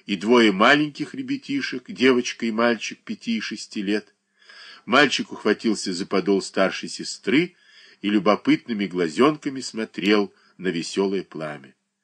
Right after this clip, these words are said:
Девочка вскарабкалась на колени сестры и, как мышонок, выглядывала из-под бессознательно обнявшей ее руки девушки. Старший брат,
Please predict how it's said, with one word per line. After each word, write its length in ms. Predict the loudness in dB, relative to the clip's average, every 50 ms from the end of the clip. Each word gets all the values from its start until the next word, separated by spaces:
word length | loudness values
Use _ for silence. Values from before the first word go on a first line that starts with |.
| _ _ _ _ -20 -20 -20 -20 -20 -4
Девочка 420 | 4 6 6 6 6 4 0 -2 -4
вскарабкалась 800 | -4 -2 0 4 6 6 6 4 2 0 -2 -2 -2 -2 -4
на 80 | -6 -4
колени 480 | -2 -2 -2 2 2 2 2 2 0 -4
сестры 640 | -6 -6 -8 -8 -10 -8 -4 -2 -2 -2 -2 -4 -8 _ _ _ _ _
и, 100 | -8 0
как 240 | 2 2 2 2 -2
мышонок, 760 | -4 -4 -4 -2 2 4 6 6 6 4 2 -2 -4 -10 _ _ _ _ _ -10
выглядывала 1000 | -4 -2 -2 -2 0 2 4 6 6 4 4 0 0 0 0 0 0 -2 -2 -6 _ _ _ _ _
из-под 320 | -12 -12 -8 -8 -8 -8
бессознательно 1040 | -6 -4 -6 -6 -4 -4 -4 -4 -4 -4 -4 0 2 2 2 2 -2 -6 -6 -6 -6
обнявшей 800 | -4 -6 -8 -8 -6 -4 0 0 0 0 -2 -6 -10 -8 -8 -8
ее 240 | -6 -6 -6 -6 -6
руки 280 | -6 -10 -12 -14 -16
девушки. 600 | -14 -10 -10 -10 -10 -12 -14 -20 -20 -20 _ _ _ _ _ _ _ _ _ _ _ _ _ _ _ _ _ _ _ _ _ _ _ _ _ _ -20 -20 _ _
Старший 540 | -12 -4 2 4 4 4 4 2 2 0 2
брат, 420 | 4 4 4 4 4 2 -2